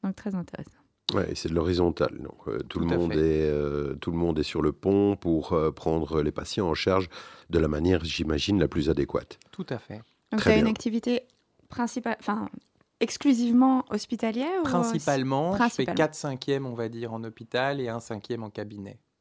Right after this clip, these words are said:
Speaker 2: Alors, et en cabinet, comment ça se passe ? Tu pratiques où ?
Speaker 3: Je pratique au Brussels Skin Center, qui est en fait une sorte de, de cabinet qui a deux, euh, deux localisations,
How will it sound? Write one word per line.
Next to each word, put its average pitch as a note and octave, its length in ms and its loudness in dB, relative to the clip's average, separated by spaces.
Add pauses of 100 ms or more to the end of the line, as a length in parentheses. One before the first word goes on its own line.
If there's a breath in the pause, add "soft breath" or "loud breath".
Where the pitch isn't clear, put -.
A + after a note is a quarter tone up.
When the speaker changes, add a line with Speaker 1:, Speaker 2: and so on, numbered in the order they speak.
(160)
Speaker 2:
Alors, G#2 280 6
et A2 80 8
en G2+ 60 6
cabinet, F2 380 6
comment F#2+ 220 4
ça D#2+ 160 2
se - 80 -10
passe ? - 240 -4
Tu - 80 -8
pratiques - 400 -4
où ? D2 140 -6 (280)
Speaker 3:
Je B2+ 160 0
pratique D3+ 760 -2 (160)
au C3+ 160 2
Brussels D#3 480 0
Skin C#3+ 320 -6
Center, C3 720 0 (100)
qui - 120 -10
est - 20 -4
en A2 80 -4
fait - 260 -8
une A#2 140 -6
sorte A#2+ 260 -6
de, A2 180 -2
de A2+ 120 -8
cabinet B2 680 -2
qui - 180 -4
a G#2+ 220 2 (400)
deux, C#3 600 -2
euh, A2 460 -4
deux B2 440 -2
localisations, B2+ 840 0